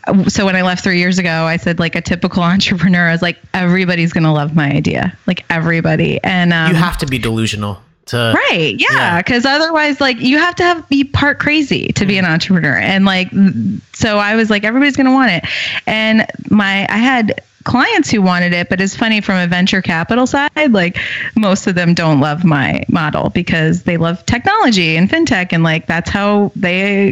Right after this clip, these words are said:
Speaker 1: you know, that's the model is for the, this generation is to give them technology 'cause they want it. And my argument was, like, the millennials and Gen Xers, they actually want a person, um, and you need to give them something different because everybody's giving them technology.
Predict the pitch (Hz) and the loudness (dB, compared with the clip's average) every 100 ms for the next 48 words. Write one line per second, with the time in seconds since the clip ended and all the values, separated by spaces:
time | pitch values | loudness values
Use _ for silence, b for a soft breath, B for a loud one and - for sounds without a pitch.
0 | 202 190 180 180 - 185 185 - - 185 | 2 2 2 0 0 -2 -2 -6 -2 2
1 | 175 180 185 160 139 139 165 175 B B | 2 2 0 -2 0 0 -2 -4 B B
2 | B B - 175 165 165 - 180 165 165 | B B -2 0 2 2 0 0 0 0
3 | 170 160 - 165 165 165 165 165 160 160 | 0 0 0 2 2 2 0 2 2 0
4 | 180 175 165 165 160 - 151 160 175 190 | -2 -2 0 0 0 0 0 2 2 0
5 | 190 170 165 156 160 196 - - _ _ | 0 0 2 2 2 0 -2 -10 _ _
6 | _ - 202 185 190 208 202 185 170 - | _ -4 0 2 2 0 0 0 0 0
7 | 170 175 165 165 B B B 170 175 196 | -2 0 -4 -4 B B B 0 2 2
8 | 208 196 185 180 185 - - 185 180 180 | 2 2 2 2 0 -2 -2 0 0 0
9 | - 180 196 - 202 185 175 160 190 175 | -2 -2 -2 -2 0 0 0 -2 -2 0
10 | - 156 123 180 175 - 175 170 165 165 | -2 0 2 2 0 -4 -2 0 2 2
11 | 165 180 175 165 170 170 175 170 170 170 | 2 0 0 2 2 2 0 0 -2 -2
12 | 170 170 160 - 165 170 165 156 - 185 | 0 2 2 0 -2 0 0 0 -2 -2
13 | 170 180 175 185 185 175 165 165 160 160 | 0 0 0 0 0 0 -2 2 4 4
14 | 160 156 160 151 151 151 - | 2 -2 0 2 2 0 -2